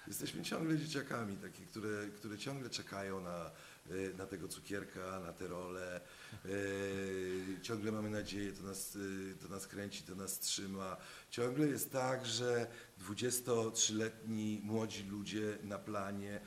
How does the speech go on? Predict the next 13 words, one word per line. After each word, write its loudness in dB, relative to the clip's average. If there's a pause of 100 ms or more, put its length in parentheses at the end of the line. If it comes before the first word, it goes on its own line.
(240)
mówią 0
do 0
wszystkich -4
po -4
imieniu 0
i 0
to 0
jest 0
okej, 4
to -4
jest 0
super. -4 (360)
Do, 4